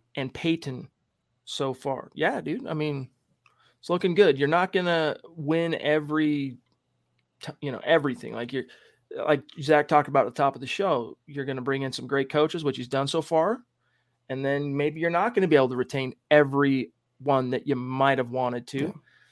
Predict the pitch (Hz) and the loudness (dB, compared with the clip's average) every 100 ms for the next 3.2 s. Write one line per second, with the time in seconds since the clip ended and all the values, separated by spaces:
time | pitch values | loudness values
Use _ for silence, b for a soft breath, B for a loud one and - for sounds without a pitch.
0 | _ _ _ - 233 247 - 151 180 202 | _ _ _ 2 6 6 6 4 4 4
1 | 170 127 120 190 240 151 123 117 120 147 | 2 -2 -2 6 8 8 6 2 0 0
2 | 190 170 151 143 143 - 147 135 147 123 | 2 2 2 2 -2 -2 0 4 4 4
3 | 110 | -2